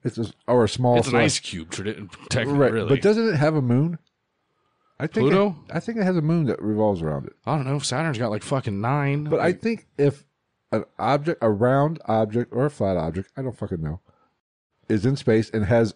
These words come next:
Speaker 1: a moon orbiting around it, I think that could con-, should constitute a planet, whether or n-, doesn't dep-,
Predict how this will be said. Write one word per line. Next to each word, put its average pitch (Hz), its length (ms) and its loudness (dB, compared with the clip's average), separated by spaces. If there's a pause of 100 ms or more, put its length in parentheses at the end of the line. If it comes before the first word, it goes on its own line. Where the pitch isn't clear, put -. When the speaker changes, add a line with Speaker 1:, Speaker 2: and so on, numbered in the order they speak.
Speaker 1:
a 110 80 2
moon 123 480 2
orbiting 120 400 2
around 117 380 0
it, 156 100 2 (340)
I 175 100 0
think 160 240 -4
that 151 160 0
could 139 160 -8
con-, 135 180 -10
should 127 240 -6
constitute 135 420 0
a 104 60 0
planet, 139 340 0 (300)
whether 120 600 2 (440)
or 117 80 0
n-, 113 320 -2
doesn't 120 300 0
dep-, 113 280 -8